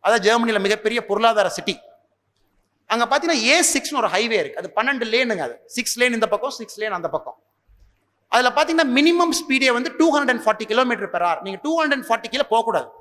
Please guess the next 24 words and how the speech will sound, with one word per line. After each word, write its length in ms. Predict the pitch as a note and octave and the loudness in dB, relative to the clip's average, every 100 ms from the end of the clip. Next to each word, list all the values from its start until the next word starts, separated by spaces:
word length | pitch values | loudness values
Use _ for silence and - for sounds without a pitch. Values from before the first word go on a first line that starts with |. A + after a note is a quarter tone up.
| - - _ _ _ _ _ _ _ | -20 -20 _ _ _ _ _ _ _
நீங்க 200 | A#3 A#3 | -6 -2
இந்தியால 280 | C4 D4 C#4 | 0 2 2
இருந்து 280 | C4+ C4+ C4 | 0 -2 0
போறீங்க, 440 | A#3 A#3+ A#3 B3+ | 0 0 0 -2
you 60 | A#3 | 0
take 180 | A#3+ B3 | 0 0
a 100 | - | 0
car 200 | G3 A#3 | 0 2
and 160 | A3 | 0
taxi 320 | F#3 G#3 - B3 | 0 -2 0 -4
எடுத்துக்கிறீங்க. 760 | G3+ F#3 F3 D#3 C#3+ E3 F#3+ - _ _ | -6 -6 -10 -10 -6 -6 -6 -12 _ _
நமக்கெல்லாம் 500 | - A#3 B3+ D4 C4 | -4 -2 -2 -2 0
நூறுக்கு 240 | C4+ D4+ C#4 | 2 0 0
மேல 200 | B3 C4+ | -2 0
நீங்க 200 | B3 G#3 | 0 0
அழுத்துனீங்கனாவே, 500 | A#3+ A#3+ A3+ A3 A#3+ | -2 -8 -6 -4 -4
நம்ம 180 | A3+ G#3 | -4 -6
இந்தியால 240 | A3 A#3+ | -4 0
வந்து, 200 | A3 A3 | 0 -2
"ஐயோ, 140 | G#3 | -4
கார் 260 | G#3 G3+ A3 | 0 2 2
ஆடுமே, 460 | G3 G#3+ G3 F#3+ F3+ - _ _ _ - | 2 0 -2 -6 -8 -16 _ _ _ -2
பயமா 280 | G3+ A3+ | 0 2
இருக்கு, 460 | G#3 F#3+ F3+ F#3 - | 0 0 -4 -4 -6